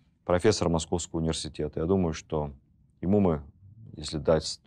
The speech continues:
Бог будет время, посвятим отдельную лекцию. Человек серьёзный, историк церкви, переводчик, профессор. Фактически человек, который со временем станет идеологом царствования Александра Третьего.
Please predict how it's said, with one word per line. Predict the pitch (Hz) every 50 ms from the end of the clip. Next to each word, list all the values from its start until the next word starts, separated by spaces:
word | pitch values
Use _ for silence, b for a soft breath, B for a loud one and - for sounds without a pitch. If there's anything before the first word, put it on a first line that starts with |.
| _ _ _ _ _ _
Бог | - - - 80 85 82 78 - -
будет | 73 80 78 73 73 - -
время, | 85 85 80 73 73
посвятим | 69 - - - - 76 76 - - 82 69 - - _ b b b b b b b b b b b b
отдельную | - 85 82 80 78 85 82 78 78 80 82 90
лекцию. | 92 98 107 107 - - - - 82 76
Человек | - - 107 95 -
серьёзный, | - - - - 113 107 90 87 82 73 71 - - 80 85 87 85 82 82 -
историк | 60 92 87 - - - - 85 85 85 82 - -
церкви, | - - - 90 82 80 - - 80 78
переводчик, | - - 92 95 98 85 78 76 73 71 - - - - - - -
профессор. | - 92 107 - - 87 78 73 - - - 76 - - - - - -
Фактически | - - - 98 92 - - - 139 135 135 117 - 107
человек, | 90 - - 98 110 113 -
который | - 85 - 90 87
со | 82 - -
временем | 82 90 104 113 104 95 85 80
станет | - - 90 90 90 82 - -
идеологом | 95 90 87 104 98 85 73 64 69 - - - 67
царствования | - - - 104 - - - - 80 76 73 71 - -
Александра | - 82 85 - - 101 95 90 90 90 90
Третьего. | - - 80 73 69 - - 57 57 55